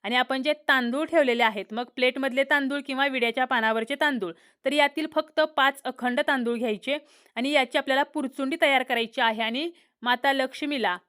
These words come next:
आपली जी समस्या आहे, तर ती सांगून प्रार्थना करायची आहे की माझी ही जी समस्या आहे, तर ती नष्ट होऊ द्या आणि ही पुरचुंडी आपल्याला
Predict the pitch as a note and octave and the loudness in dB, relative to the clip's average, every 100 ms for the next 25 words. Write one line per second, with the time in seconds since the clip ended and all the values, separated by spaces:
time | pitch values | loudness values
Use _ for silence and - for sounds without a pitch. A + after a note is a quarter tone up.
0 | A3+ A#3 C4+ C#4 D#4 D4 B3 A#3+ C#4+ A#3+ | -6 -6 -4 -6 -2 -2 -2 0 0 2
1 | B3 B3 A#3 B3 A#3+ D4 C#4 A3 G#3 _ | 0 -4 -6 -8 -2 0 0 -4 -4 _
2 | _ _ - C#4 B3+ C4+ D4+ D4+ C4+ A#3 | _ _ 2 2 2 -2 -2 0 -2 0
3 | B3+ A#3+ B3+ C4+ A#3+ B3 B3 B3+ D4+ C#4+ | -4 -4 -4 -2 -2 -4 -6 -6 -4 -4
4 | A#3+ A3+ B3+ A3+ A#3 A#3 A#3 B3+ B3 B3+ | -4 -4 0 0 -2 -4 -6 -4 -6 -6
5 | - E4 D4 A#3+ G3+ F#3+ G#3 B3 C4+ C4+ | -2 2 2 0 -2 -2 -2 -6 -6 -8
6 | A3 A#3 A3 A3 G#3+ G#3+ B3+ | -8 -6 -2 -2 0 2 2